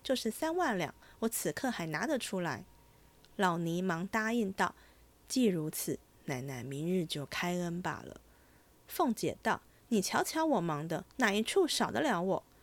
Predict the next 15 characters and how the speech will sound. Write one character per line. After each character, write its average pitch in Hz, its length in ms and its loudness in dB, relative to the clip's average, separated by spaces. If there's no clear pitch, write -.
我 220 100 4
既 254 220 0
应 320 260 4
了 208 100 4
你， 180 220 0
自 - 180 2
然 220 220 2
给 226 80 0
你 339 140 -2
了 233 180 0
结 143 240 -2
啊。” 160 220 -4
老 190 200 4
尼 165 220 -2
道 190 300 -2